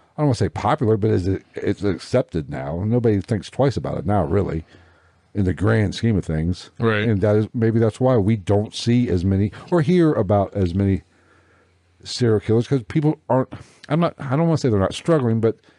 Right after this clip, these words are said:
Speaker 1: just general, I wanna get in trouble by saying this, but general homosexuality is, it's praised. Fuck. Who cares?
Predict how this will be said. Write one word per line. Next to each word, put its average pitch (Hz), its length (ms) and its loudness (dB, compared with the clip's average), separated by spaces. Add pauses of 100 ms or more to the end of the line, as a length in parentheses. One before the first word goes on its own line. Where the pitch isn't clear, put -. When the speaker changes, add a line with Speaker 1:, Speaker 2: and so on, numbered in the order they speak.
(1040)
Speaker 1:
just 147 360 -4
general, 120 500 2 (540)
I 101 40 -4
wanna 98 160 2
get 82 140 -2
in 90 80 -4
trouble 104 220 0 (120)
by 82 60 -4
saying 101 240 0
this, 90 100 0
but - 60 -20
general 156 260 2
homosexuality 139 840 2 (260)
is, 202 260 -2 (1000)
it's - 120 -16
praised. 175 500 -2
Fuck. 170 400 -6 (1400)
Who 143 400 -4
cares? 202 560 0